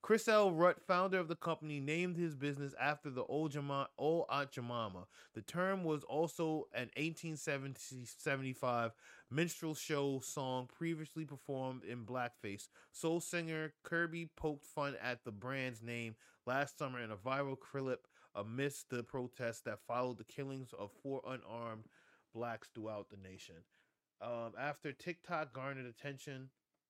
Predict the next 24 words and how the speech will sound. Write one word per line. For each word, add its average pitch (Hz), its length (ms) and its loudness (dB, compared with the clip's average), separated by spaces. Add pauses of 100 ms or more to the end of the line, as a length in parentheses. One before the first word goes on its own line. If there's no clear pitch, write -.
(100)
wait, 90 160 -14 (420)
TikTok? - 580 -16 (760)
Damn, 113 220 -20
them 147 120 -12
kids 170 280 -8
on 92 200 -14
TikTok, 101 460 -12 (160)
they 180 160 -8
wildin'. 135 540 -10 (420)
After 147 220 -4
TikTok 190 540 -2
garnered 160 300 0
attention, 143 480 -6
Quaker 170 380 -4
Oats 147 300 -4 (100)
announced 127 500 -4
the 110 140 -4
insensitive 139 600 -4
name 131 380 -4 (260)
and - 120 -10
packaging 131 540 -4
will 117 120 -4
be 101 140 -8
retired 127 580 -2